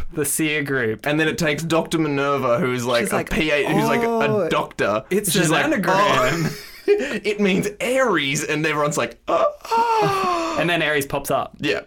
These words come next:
Speaker 2: he feels like
Speaker 1: I noted that. I was like, "Yeah, this is a, this is kinda weird."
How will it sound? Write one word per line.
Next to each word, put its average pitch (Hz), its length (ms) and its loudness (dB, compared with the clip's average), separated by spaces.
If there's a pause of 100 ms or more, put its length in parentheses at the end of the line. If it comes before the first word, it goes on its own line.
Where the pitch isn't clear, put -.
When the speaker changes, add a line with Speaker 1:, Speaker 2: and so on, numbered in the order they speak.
Speaker 2:
he 139 200 -2
feels 120 380 -2
like 104 160 2
Speaker 1:
I 139 60 2
noted 143 320 0
that. 123 140 0
I 120 40 2
was 127 180 -2
like, 147 220 -2
"Yeah, 294 220 -2
this 277 220 -4
is 220 80 -2
a, 180 60 0 (260)
this 214 100 -6
is 254 80 -8
kinda 165 220 -2
weird." 139 420 0